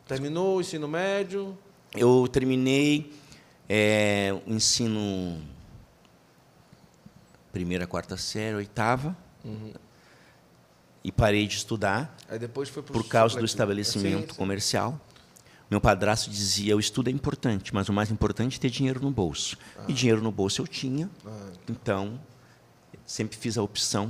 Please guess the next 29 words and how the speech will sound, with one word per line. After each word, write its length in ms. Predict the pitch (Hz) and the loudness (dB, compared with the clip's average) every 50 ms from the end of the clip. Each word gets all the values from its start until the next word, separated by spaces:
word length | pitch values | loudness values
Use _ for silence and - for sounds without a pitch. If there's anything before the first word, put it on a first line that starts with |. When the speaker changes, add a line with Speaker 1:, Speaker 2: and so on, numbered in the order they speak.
| 117 - | -6 -6
Speaker 2:
por 320 | - 107 98 107 113 117 113 | -6 -4 -2 0 -2 -2 -2
Speaker 1:
Sim. 160 | - 95 90 69 55 - - - - - - - | -6 -12 -14 -16 -18 -20 -20 -20 -20 -20 -20 -8
Speaker 2:
trabalhar 680 | - - 107 104 101 101 95 92 98 95 101 107 117 117 | -2 0 2 4 4 4 4 4 4 4 4 4 2 0
e 60 | 113 | -2
ter 180 | - - 107 98 98 | -4 -4 -4 -4 -4
dinheiro. 480 | 95 92 98 90 78 73 71 67 - - - - - _ - - - - - - - - - - - | -6 -6 -6 -6 -6 -8 -10 -12 -12 -16 -20 -20 -20 _ -20 -20 -20 -20 -20 -20 -20 -20 -14 -6 -4
Eu 100 | 95 - | -2 -2
fui 160 | - - 107 | 0 0 2
noivo 280 | 104 104 107 104 101 104 | 2 2 2 2 0 0
duas 280 | 98 98 101 95 - | 0 0 0 0 0
vezes, 600 | - 98 110 123 135 131 - 147 - - - - - - - - - _ - | 2 4 4 4 4 4 2 0 0 -2 -4 -6 -12 -20 -20 -20 -20 _ -10
né? 140 | 76 78 | -8 -6
No 140 | 87 85 87 | -6 -4 -2
primeiro 320 | 85 101 101 95 98 101 101 | 0 0 2 2 4 2 2
noivado, 760 | 101 95 92 90 80 90 92 90 98 110 110 - - 123 127 - - - - _ _ _ - - _ - | 2 2 0 0 0 0 2 4 4 2 2 0 -6 -10 -12 -14 -20 -20 -20 _ _ _ -20 -20 _ -20
eu 60 | - - | -14 -10
tinha 260 | - - 92 90 90 | -6 -4 -4 -4 -4
dezoito 480 | 82 82 78 85 87 87 - - 82 | -4 -4 -4 -2 -2 -2 -4 -6 -6
anos, 480 | 85 87 98 113 127 135 - - - - - - - - - - | -4 -4 -6 -6 -8 -8 -6 -8 -8 -8 -10 -16 -20 -20 -18 -16
Speaker 1:
Olha. 100 | 107 104 | -12 -8
Speaker 2:
não 160 | 101 85 87 90 | -4 -2 0 0
deu 140 | 85 85 | 0 0
certo. 580 | 90 - - - 80 62 - - - - - - - - - - - - - - - - _ _ - | -2 -2 -4 -4 -4 -4 -6 -8 -12 -18 -20 -20 -20 -20 -20 -20 -20 -20 -20 -20 -20 -20 _ _ -8
Eu, 340 | 82 82 80 80 78 78 78 | -6 -4 -4 -4 -6 -8 -8
o 60 | 78 | -6
segundo 500 | - - - 87 78 87 90 90 87 87 | -6 -4 -4 -4 -4 -2 -2 0 0 -2
noivado, 640 | 85 82 82 82 76 82 87 85 87 90 82 87 76 57 - - - | -2 -2 -2 -4 -4 -2 -2 -2 -2 -4 -6 -10 -12 -14 -16 -14 -6
já 180 | 90 95 90 | -4 -2 0
mais, 480 | 87 90 90 95 92 - - - - | 0 0 -2 -2 -2 -2 -4 -4 -6